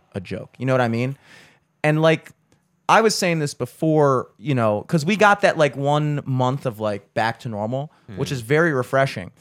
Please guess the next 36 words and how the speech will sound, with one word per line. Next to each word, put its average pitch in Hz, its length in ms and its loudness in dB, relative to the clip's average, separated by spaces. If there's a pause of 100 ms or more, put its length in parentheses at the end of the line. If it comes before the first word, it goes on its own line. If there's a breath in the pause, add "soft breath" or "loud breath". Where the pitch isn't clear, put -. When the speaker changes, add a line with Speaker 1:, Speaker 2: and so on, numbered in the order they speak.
(400 soft breath)
Speaker 1:
And, 143 320 2
um, 135 280 2
then 151 140 4
all 160 100 6
of 139 40 -8
a 143 40 -2
sudden 143 260 0
there 127 100 0
started 131 320 0
being 123 200 -2
this 113 200 -6
talk - 560 -2
of 107 320 0
bringing 117 280 -2
back 101 240 -2
the 107 100 -10
mask 156 340 -2
mandate. 101 440 -4 (640 soft breath)
And, 117 340 0
um, 107 460 2 (960)
I 127 80 -2
couldn't 220 400 -4
help 180 340 -2
but - 140 -6
notice 139 460 -2 (480 soft breath)
that 139 440 -2 (180)
virtually 165 960 0
every 156 340 0
single 151 420 -2
person 131 840 -2
that 117 120 0
I 127 180 2
knew 135 180 -2
personally 107 680 -4 (320 soft breath)
that 123 200 2
was 123 180 0